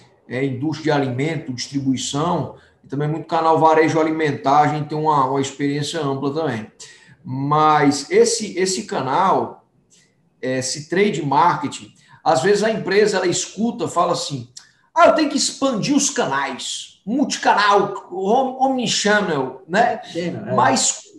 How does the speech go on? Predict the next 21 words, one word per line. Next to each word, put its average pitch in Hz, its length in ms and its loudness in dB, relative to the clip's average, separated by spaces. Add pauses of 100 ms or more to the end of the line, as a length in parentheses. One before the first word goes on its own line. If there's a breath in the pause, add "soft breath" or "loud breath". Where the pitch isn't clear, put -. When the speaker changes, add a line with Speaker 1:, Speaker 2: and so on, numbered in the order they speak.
(120)
Speaker 1:
quando 302 340 4
você 190 480 2
vai, 147 400 4
vai 131 240 0
ver, 190 580 -2 (300 soft breath)
não 202 140 2
adianta 226 480 0
nada 180 320 -2
ela 165 100 2
expandir 151 360 -4
os 190 120 -4
canais 151 720 -4
se - 140 -10
ela 180 100 -4
não 170 80 -4
tiver 185 160 -6
uma 190 80 -2
execução 208 480 0
assertiva 196 480 -2
em 220 60 -2
nenhum. 208 580 -2